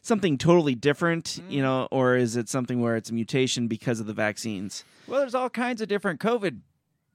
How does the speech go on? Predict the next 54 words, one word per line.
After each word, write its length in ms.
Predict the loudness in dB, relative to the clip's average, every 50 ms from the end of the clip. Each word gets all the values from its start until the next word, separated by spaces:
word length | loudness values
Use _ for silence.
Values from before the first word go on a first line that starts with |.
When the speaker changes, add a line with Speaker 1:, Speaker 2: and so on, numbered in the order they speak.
| _ _ _ _ _ _ -2
Speaker 1:
Yeah. 140 | 2 2 4
Speaker 2:
variants 400 | 4 2 0 0 -2 -4 -6 -6
that 160 | -6 -4 -2
aren't 220 | -2 -2 -4 -4 -6
covid 340 | -4 -4 -4 -4 -4 -6 -6
nineteen. 640 | -6 -6 -8 -8 -12 -14 -12 -10 -8 -8 -8 -8
So 160 | -8 -4 -2 0
Speaker 1:
Right. 120 | 0 -2
Speaker 2:
is 60 | -2
this 160 | -4 -8 -8
just 280 | -10 -10 -12 -12 -12 -14 _ _ _ -12
different 380 | -12 -12 -8 -8 -10 -10 -10 -12
covid? 300 | -10 -6 -6 -6 -6 -4
Speaker 1:
Well, 240 | -4 -4 -4 -4 -6 -10
yeah. 300 | -10 -8 -6 -2 0 0
I 60 | 2
mean, 180 | 2 2 0 -2
it 80 | -2 0
could 160 | -2 -2 0
be, 280 | 2 2 2 2 0 -2
it 80 | -4 -2
could 140 | -2 -2 -2
be, 280 | 0 -2 -2 -2 -2 -6 _ _ _ _ _ -6 -4
you 80 | -2
know, 120 | -2 -2 -2
some 180 | -4 -6 -8
kind 200 | -6 -6 -6 -4
of 80 | -4 -4
different 280 | -6 -8 -8 -8 -12 -12
cold 360 | -8 -4 -2 -2 -2 -4 -6
or 100 | -8 -10
something, 220 | -10 -10 -8 -8 -6 -4
Speaker 2:
Like, 80 | -2
Speaker 1:
you 60 | -2
know, 120 | 0 0 0
and 320 | 0 -2 -2 -4 -6 -6 -4
Speaker 2:
or 100 | -4 -4
like 220 | -4 -4 -6 -8
Sa-, 280 | -8 -6 -4 -4 -4 -6 -8 -10
mers 480 | -8 -6 -6 -4 -6 -6 -8 -8 -10
or 120 | -10 -10 -10
sars 420 | -8 -4 -4 -2 -2 -4 -4 -6
or 100 | -8 -6
whatever. 280 | -6 -4 -4 -2 2 4
Speaker 1:
Right. 100 | 4 4
Speaker 2:
Those 180 | 4 2 0 0
are 120 | 0 2
all 180 | 2 2 2 0
coronavirus. 720 | -4 -6 -4 -4 -2 -2 -4 -4 -4 -2 -2 -2 -2 0
Speaker 1:
Yeah. 220 | 2 2 2 2 0
Speaker 2:
But 120 | -2 0
everything 520 | 0 0 0 0 -4 -4 -4 -6 -4 -4 -4
now 260 | -4 -2 -2 -2 -2
is, 160 | -2 -4